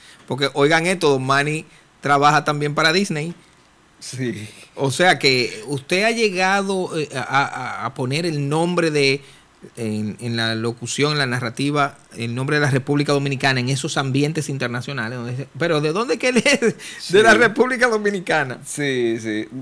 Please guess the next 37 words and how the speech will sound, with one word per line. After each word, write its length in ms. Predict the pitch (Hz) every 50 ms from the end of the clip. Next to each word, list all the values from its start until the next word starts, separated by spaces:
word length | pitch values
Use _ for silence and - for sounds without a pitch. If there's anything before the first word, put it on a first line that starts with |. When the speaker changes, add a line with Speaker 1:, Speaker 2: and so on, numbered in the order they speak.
| -
Speaker 2:
No, 140 | 185 208 - -
mira, 380 | 175 233 220 180 123 113 - - - - - _ _ _ _ _ - -
yo 220 | 95 151 208 - -
creo, 600 | 175 180 180 165 143 120 113 113 123 147 151 - - _ -
Speaker 1:
<laughs> 440 | 165 147 - - - 214 - - -
Speaker 2:
yo 360 | 160 139 151 160 175 - -
creo 640 | - 147 147 151 156 156 156 160 160 156 160 151 - -
en 300 | 113 117 113 113 110 104
que 200 | - 110 107 -
cuando 340 | - 117 110 107 104 104 -
tú 140 | - 139
quieres, 540 | 131 - - 120 120 123 135 135 151 160 -
tú 160 | - - 123
puedes. 600 | 113 - 85 71 - - - - - - - - _ _ _ -
Speaker 1:
Guay, 560 | - 98 101 101 101 107 110 110 98 90 95 101 -
qué 100 | 117 113
frase. 320 | 113 - 107 107 110 107 107 107 107 107 107 107 107 107 107 107 104
Speaker 2:
Eh, 80 | - - -
en, 760 | 107 113 120 120 117 117 113 113 107 98 110 98 92 - - -
yo 200 | 113 - 135 139
vengo 340 | 156 160 143 143 123 - - - _ _ _ _ -
de 160 | 101 104 104
ser 240 | - - 117 120 113
un, 240 | 113 110 107 - - - -
un 140 | - 110 113
niño 180 | 110 113 113 107
muy 120 | 107 101
pobre 320 | - 101 101 92 98 95 82
de 60 | -
la 100 | - -
República 440 | - 92 - 82 80 71 65 - 73
Dominicana. 520 | 71 53 53 50 50 50 - 50 50 - - - _
Speaker 1:
¿De 160 | - 120 123 123
dónde 220 | 139 147 160 165
es 140 | 156 135 -
usted 300 | 147 127 - 147 151 156
allá? 300 | 151 143 147 160 185 185